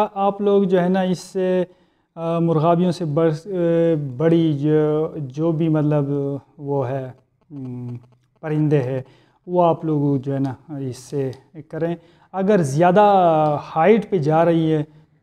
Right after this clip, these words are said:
तो भी आप लोग जो है ना, अ, कोई भी परिंदा हो, तो आप लोग इसके लिए ये इस्तेमाल, अ, कर सकते हैं। इसमें छिहत्तर छरे होते हैं। अ, गूस या रजहंस वगैरह,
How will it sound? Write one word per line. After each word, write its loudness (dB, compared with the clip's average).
तो 4
भी 6
आप 4
लोग 2
जो 2
है 2
ना, 2
अ, -4
कोई 2
भी 0
परिंदा 0
हो, 0
तो -8
आप -4
लोग -4
इसके -12
लिए -4
ये -2
इस्तेमाल, -10
अ, -2
कर -2
सकते -10
हैं। -12
इसमें -6
छिहत्तर -6
छरे -8
होते -6
हैं। -14
अ, 2
गूस 4
या 4
रजहंस 2
वगैरह, 2